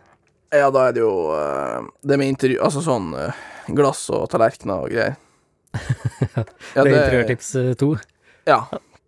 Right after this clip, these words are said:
Speaker 1: Det er jo fette dyrt. Helt alt det der greiene. <laughs> Så der er jeg ikke så nøye på om det står i stil. Jeg hadde jo lenge syltetøyglass som vannglass.
Speaker 2: Ja, det funker jo.
Speaker 1: Ja, det er jo helt kurant. Og så fikk jeg jo tak i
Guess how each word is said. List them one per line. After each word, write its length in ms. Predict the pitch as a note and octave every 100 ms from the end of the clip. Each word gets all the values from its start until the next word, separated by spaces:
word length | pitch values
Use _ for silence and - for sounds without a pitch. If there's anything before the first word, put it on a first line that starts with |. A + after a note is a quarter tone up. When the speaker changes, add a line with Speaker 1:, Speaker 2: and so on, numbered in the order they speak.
| _ -
Speaker 1:
Det 80 | D3+
er 80 |
jo 20 | C#3
fette 320 | - - -
dyrt. 320 | A#2+ - - - -
Helt 240 | - B2+ -
alt 140 | -
det 160 | A#2 -
der 140 | G#2 G#2
greiene. 1160 | F#3+ - - - - A3+ C#4+ A#3 - G3+ C3 -
<laughs> 400 | B2 - - -
Så 120 | -
der 200 | D3+ D#3+
er 60 | E3+ E3+
jeg 60 |
ikke 120 | -
så 80 | F#3+
nøye 320 | C3+ C3+ E3+
på 180 | D3 -
om 140 | G#2+ -
det 180 | F#2+ F2+
står 240 | - B2+
i 60 | A2+
stil. 280 | - D3 C3+
Jeg 80 | C3
hadde 160 | D#3+
jo 60 | E3
lenge 240 | D3 F3 E3+
syltetøyglass 720 | C3+ - D#3+ - F3+ F3 A#2+ - - _ _
som 540 | - C#3 A2 F#2 D2
vannglass. 580 | - C#3 C#3+ C#3 - - - - _ _ -
Speaker 2:
Ja, 100 | C#3
det 80 | C#3
funker 240 | F#3+ C3
jo. 60 | B2 _ -
Speaker 1:
Ja, 120 | - D#3 - _
det 100 | -
er 60 | D#3+
jo 40 |
helt 140 | D3 -
kurant. 380 | C3+ C3+ - - _ - - - _ -
Og 60 | D#3+
så 80 | F#3
fikk 200 | G3+ F3+
jeg 80 |
jo 40 | -
tak 280 | D#3+ F3+
i 60 | -